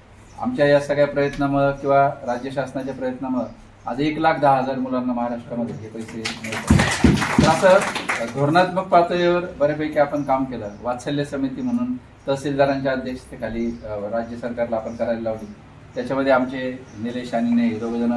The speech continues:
शासकीय सदस्य होते. अ, तर या सगळ्या पातळीवर काम करता करता असं लक्षात येतं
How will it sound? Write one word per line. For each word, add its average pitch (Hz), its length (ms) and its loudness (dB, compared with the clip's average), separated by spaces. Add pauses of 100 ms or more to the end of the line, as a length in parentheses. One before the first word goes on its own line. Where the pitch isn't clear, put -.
(120)
शासकीय 120 320 -4
सदस्य 117 420 -8
होते. 104 220 -10 (760)
अ, 113 120 -6 (280)
तर 156 120 4 (320)
या 151 140 2
सगळ्या 165 320 6
पातळीवर 156 540 0
काम 151 260 2
करता 151 220 0
करता 151 220 0
असं 147 160 -2
लक्षात 147 300 -2
येतं 113 260 -8